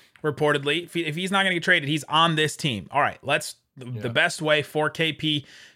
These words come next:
Speaker 1: to, you know, the best way for the Mavericks to move forward is if Luka and K P are on the same page, doing what they did against the Spurs the other night. Other thing I wanna see from Luka is the, the shooting continued to improve. He started this season, uh, really bad <laughs> from, from three and shooting really bad. The four,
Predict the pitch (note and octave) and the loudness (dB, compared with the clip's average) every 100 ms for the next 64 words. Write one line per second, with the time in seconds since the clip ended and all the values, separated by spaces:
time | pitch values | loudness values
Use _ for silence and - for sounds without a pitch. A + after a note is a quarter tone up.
0 | _ - E3+ D#3+ D#3+ D3+ C#3 E3+ G3 F#3+ | _ -2 0 0 0 0 2 2 2 0
1 | E3 D#3+ D#3+ D#3 D3 D3+ C3+ D3 C#3+ C3+ | 0 2 2 2 -2 -2 -2 0 0 0
2 | B2 A#2 C#3+ D#3 D3+ C3 C#3+ C#3 C#3+ C3+ | -4 -6 -6 -2 -4 -2 -6 -4 -4 -2
3 | C3 C#3+ D3+ C3+ C#3 C3+ A2+ B2+ D#3+ D#3 | -2 -2 -2 -2 -2 -4 -4 -2 0 0
4 | D3+ C3+ C3 C3+ C3 - - - B2 D3 | -2 -2 0 -2 -2 -12 -20 -10 -2 0
5 | C3+ C3 - C3+ B2+ A2+ A#2+ G#2+ F#2+ F2+ | 0 -6 -6 0 0 0 -4 -6 -8 -12
6 | - _ _ - - _ - G3+ A#3+ A3+ | -16 _ _ -20 -20 _ 0 2 4 2
7 | G#3 F#3+ G#3 F3+ E3+ G3 G#3+ F#3+ D#3+ E3 | 2 2 0 -2 2 2 4 2 2 0
8 | D3+ C#3+ D3 C#3+ E3 - G#3 G#3+ D#3+ D#3+ | -2 -4 -4 -2 -4 0 0 0 0 -2
9 | C#3+ D#3+ D#3 C#3+ C#3 B2 B2+ G2+ G#2 B2+ | 0 0 0 -2 -4 -4 -4 -4 -6 -6
10 | - E3+ F3+ E3 - F3 E3 E3 D#3+ - | 2 2 4 0 -4 -4 -2 -2 -2 -6
11 | _ _ B2 A#2+ A#2 - _ _ _ _ | _ _ -6 -4 -2 -6 _ _ _ _
12 | _ B2+ C#3+ D#3+ D3+ G2+ B2 - G3+ - | _ -8 -4 0 0 -2 -4 2 4 6
13 | G3+ D3+ D#3+ D3+ C3+ B2+ F#3 F3 E3+ D#3+ | 4 4 2 4 2 0 -2 -2 0 0
14 | E3 C#3+ B2+ E3+ F3+ | 2 0 -2 -2 -2